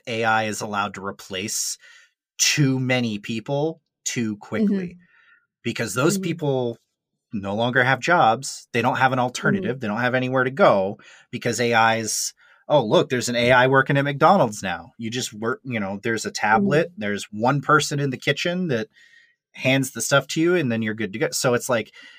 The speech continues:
Speaker 1: you don't have options, and it's happening too quickly, and no one has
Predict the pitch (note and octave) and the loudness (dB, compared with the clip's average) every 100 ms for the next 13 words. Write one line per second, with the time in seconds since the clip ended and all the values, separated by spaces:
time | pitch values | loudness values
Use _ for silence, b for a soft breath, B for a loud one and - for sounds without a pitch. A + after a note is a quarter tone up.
0 | B C3+ D3 D3 D3+ D3+ D#3 - - B2+ | B -2 -2 2 2 2 -2 -8 -2 2
1 | B2 A2 G2+ - - _ _ _ - B2 | 4 2 -2 -10 -20 _ _ _ -2 0
2 | - - - - B2 G2+ - - A#2 - | 0 -8 -10 -14 -8 -8 -6 0 0 0
3 | B2 G#2 G#2 A2 G2+ - A#2 - F#2+ F2 | -2 -4 -4 -6 -6 -4 -6 -4 -8 -8
4 | F#2 A2 A2 A#2+ C3 A2+ G#2 G2 - | -8 -6 -4 -4 -4 -4 -4 -6 -8